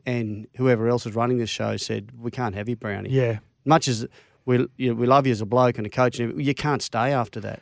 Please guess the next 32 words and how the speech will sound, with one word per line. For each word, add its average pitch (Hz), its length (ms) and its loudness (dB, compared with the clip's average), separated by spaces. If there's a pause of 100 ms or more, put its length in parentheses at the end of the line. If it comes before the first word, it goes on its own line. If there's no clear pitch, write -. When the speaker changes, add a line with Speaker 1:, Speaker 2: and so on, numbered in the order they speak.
(120)
Speaker 2:
Does 170 140 2
he 185 80 8
make 233 220 8
the 262 80 4
decision, 160 480 6
Badge, 135 640 2 (100)
Nathan 139 400 4
Brown, 131 320 2
when 123 100 0
he 123 60 0
thinks, 127 460 -6
"Okay, 139 220 2
I'm 117 160 -2
gonna 135 160 2
move 131 480 2 (760)
my 135 100 6
wife 147 340 6
and 147 120 0
children 135 580 -2 (440)
over 139 200 4
to 143 180 2
Auckland 156 480 -4
in 135 400 2 (240)
October 131 560 0 (240)
to 135 100 -4
start 147 320 2
November 143 320 6
training, 127 480 -2 (640)
and 139 100 6
if 135 120 2
we 139 80 2
don't 175 300 4